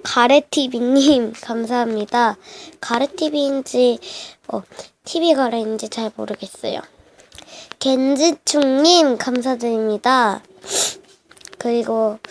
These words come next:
반모하는 사람들께는 제가 반모를 할게요. 버거 언니 고마워. <laughs> 저도 구독을 했지만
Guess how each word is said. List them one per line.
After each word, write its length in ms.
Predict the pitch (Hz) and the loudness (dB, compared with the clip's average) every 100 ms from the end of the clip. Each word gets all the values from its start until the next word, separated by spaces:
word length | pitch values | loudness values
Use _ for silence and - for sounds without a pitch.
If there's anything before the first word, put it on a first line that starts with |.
| - - _ _ _ _ _ | -20 -20 _ _ _ _ _
반모하는 680 | 254 254 277 320 320 320 302 | -2 2 4 4 6 4 4
사람들께는 1080 | 294 285 285 262 262 - 247 240 247 262 233 | 2 2 2 0 -2 -2 -2 0 0 0 0
제가 240 | - 220 | -4 -6
반모를 920 | 220 233 240 262 262 247 - - 233 | -6 -6 -2 2 4 2 0 -4 -4
할게요. 500 | 247 269 - 233 233 254 - - - | -4 -6 -4 -2 -2 -4 -8 -8 2
버거 320 | 285 277 330 | 4 6 4
언니 460 | 330 320 320 311 311 - - - - - | 4 4 4 4 2 -12 -18 -16 -16 -2
고마워. 600 | 294 311 320 302 302 311 | 2 4 6 6 4 4
<laughs> 880 | 285 277 254 - - - - - - | 2 2 0 -6 -12 -8 -6 -6 2
저도 280 | 269 269 | 4 6
구독을 340 | 254 247 247 247 | 4 2 2 2
했지만 800 | 277 - - 269 277 311 349 | 0 -2 -4 0 2 2 -2